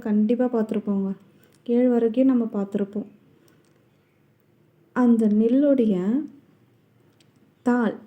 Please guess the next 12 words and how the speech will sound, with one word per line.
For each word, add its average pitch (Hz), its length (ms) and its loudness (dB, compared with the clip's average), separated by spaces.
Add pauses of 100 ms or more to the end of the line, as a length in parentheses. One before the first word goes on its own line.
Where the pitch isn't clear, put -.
(500)
முதலியவற்றினுடைய 247 800 2 (100)
அடி, 214 240 0 (640)
அது 226 160 4 (300)
தாள் 254 240 2
இருக்கு 247 200 0
இல்லைங்களா, 214 380 0 (180)
எப்படி, 208 200 -6 (360)
நெல் 240 240 2
மணிகள், 220 340 2 (600)
அதனுடைய 233 420 -2 (200)
அடி, 214 220 2 (600)
அடி 233 140 2